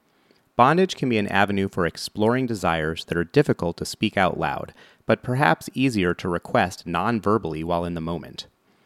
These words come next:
New experiences can help break old habits,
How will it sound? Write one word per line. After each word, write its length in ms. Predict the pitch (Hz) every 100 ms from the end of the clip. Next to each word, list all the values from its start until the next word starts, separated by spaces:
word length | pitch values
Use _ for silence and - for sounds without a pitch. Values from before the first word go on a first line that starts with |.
| _ _ _ _
New 180 | 110 147
experiences 760 | 196 - - 101 87 85 85 -
can 160 | -
help 380 | 90 113 113 -
break 320 | - 98 -
old 220 | 78 90 78
habits, 580 | - 73 - - -